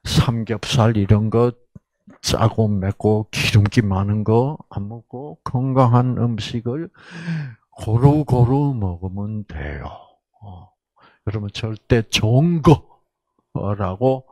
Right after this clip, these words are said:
비싸게 주고 사서 그것만 집중적으로 먹으면 여러분 절대로 손해봅니다. 아무리 좋은 거라도. 왜? 네.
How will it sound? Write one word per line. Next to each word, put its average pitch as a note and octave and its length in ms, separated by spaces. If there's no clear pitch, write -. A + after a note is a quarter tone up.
비싸게 G#2+ 580
주고 A2+ 500
사서 G#2 680
그것만 G#2 720
집중적으로 G#2+ 880
먹으면 F#2+ 680
여러분 A#2 440
절대로 G#3 960
손해봅니다. - 600
아무리 D3+ 480
좋은 E2 360
거라도. F2 380
왜? F2+ 220
네. E2+ 100